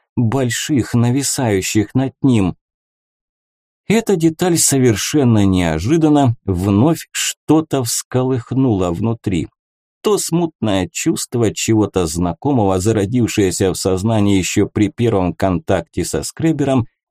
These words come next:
опять заставило почувствовать себя на пороге важного открытия.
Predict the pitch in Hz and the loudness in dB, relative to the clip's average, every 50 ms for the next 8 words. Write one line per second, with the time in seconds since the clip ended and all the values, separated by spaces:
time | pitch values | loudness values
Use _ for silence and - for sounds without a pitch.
0 | _ - 104 95 95 - _ - - 175 180 170 - 127 120 135 135 - - _ | _ -4 -2 -2 -4 -6 _ -2 -2 -2 -2 -2 -2 -2 -2 -2 -4 -6 -8 _
1 | - 156 147 147 120 113 107 - - - 98 85 - - - 143 135 - - - | -8 -6 -2 0 0 0 -2 -2 -2 -2 -2 -2 -2 -2 -2 -2 -2 -4 -2 0
2 | 123 110 85 - - - - 92 78 82 82 139 156 143 135 127 120 - - 110 | 0 0 0 -2 -4 -4 -2 -4 -2 -4 -4 -4 -2 -2 -2 -4 -4 -4 -4 -2
3 | 107 117 123 117 113 117 113 98 92 95 104 101 98 87 80 87 95 95 95 95 | 0 0 0 0 0 0 0 0 0 0 0 0 0 -2 -2 -2 -2 0 0 -2
4 | - - 98 104 - _ - 127 151 127 95 - - 92 87 82 80 | -2 -2 -4 -4 -6 _ -6 -2 -2 -2 -2 -2 -2 -2 -2 -2 -4